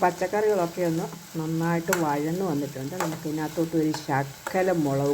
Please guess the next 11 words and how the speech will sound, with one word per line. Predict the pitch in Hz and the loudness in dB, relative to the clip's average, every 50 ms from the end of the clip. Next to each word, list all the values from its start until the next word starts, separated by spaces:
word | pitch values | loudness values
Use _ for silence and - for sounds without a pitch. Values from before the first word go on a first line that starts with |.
| 143 | 2
പൊടി, | 143 131 135 143 190 | 2 0 0 0 -2
ഒത്തിരി | 196 - - 311 262 175 135 | -4 -2 -2 0 2 2 2
ഒന്നും | 135 139 131 | 2 2 0
വേണ്ട, | 120 120 - - - - | -2 -4 -6 -8 -6 -6
കുറച്ച്, | 254 - - 170 - - - - - - - - - - - - - - - - - - - - - - - - - - - - - - - - - - - - - - - - - - - - - - - - - - 175 | -6 -6 -6 -8 -10 -12 -14 -14 -14 -16 -16 -16 -16 -16 -16 -16 -16 -16 -16 -16 -16 -18 -18 -16 -16 -16 -16 -16 -16 -16 -16 -16 -16 -16 -16 -14 -14 -16 -16 -16 -16 -16 -16 -16 -16 -16 -16 -16 -16 -16 -14 -12 -8 -2 0
ഒരു | 175 180 196 208 - 196 180 185 | 0 0 0 0 0 0 2 4
അര | 185 196 202 202 - - | 4 4 2 2 0 -2
ടീസ്പൂൺ | - 143 151 147 - - - 160 143 131 127 - - - - - - - - - - - - - - - - - - - - - | -2 -2 -2 -2 -4 -8 -8 -8 -6 -6 -8 -10 -12 -14 -14 -14 -14 -14 -14 -14 -14 -14 -14 -14 -14 -14 -14 -14 -12 -12 -12 -6
ഇത് | - 269 220 151 | -2 0 0 0
മതി. | 135 - - - - - - - - - - - - - - - - - - - - - - - - - - - - - - - - - - - - - - - - - - - - - - - - - - - - - - - - - - - - - - - - - 226 | 0 -2 -6 -10 -10 -10 -10 -10 -10 -10 -10 -10 -10 -10 -12 -12 -12 -14 -14 -14 -14 -14 -14 -14 -14 -14 -14 -14 -14 -14 -14 -14 -14 -16 -16 -14 -14 -14 -14 -14 -14 -14 -14 -12 -8 -6 -6 -6 -6 -10 -14 -14 -12 -12 -10 -10 -10 -10 -10 -10 -10 -10 -10 -8 2 4 6
ഇനി | 202 180 170 | 6 6 4